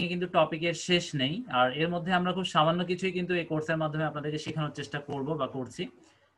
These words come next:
আর সেই ধারাবাহিকতায় আমাদের আজকের বিষয় basic graphics designing। আমরা এই পর্বে যা শিখবো তা আসলে আমাদের জানা থাকা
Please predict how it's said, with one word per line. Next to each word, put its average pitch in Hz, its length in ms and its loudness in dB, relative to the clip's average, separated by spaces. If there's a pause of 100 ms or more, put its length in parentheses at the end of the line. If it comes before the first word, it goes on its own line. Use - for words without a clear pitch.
(180)
আর 120 260 2
সেই 185 320 2 (300)
ধারাবাহিকতায় 185 800 4 (100)
আমাদের 143 240 2
আজকের 139 460 0
বিষয় 151 360 2 (180)
basic 143 360 2
graphics 139 360 0 (100)
designing। 120 380 0 (540)
আমরা 156 180 6 (100)
এই 180 120 2
পর্বে 196 240 2
যা 170 200 8
শিখবো 190 340 -2
তা 175 140 4 (140)
আসলে 175 200 2
আমাদের 160 280 4
জানা 147 260 4
থাকা 165 260 -2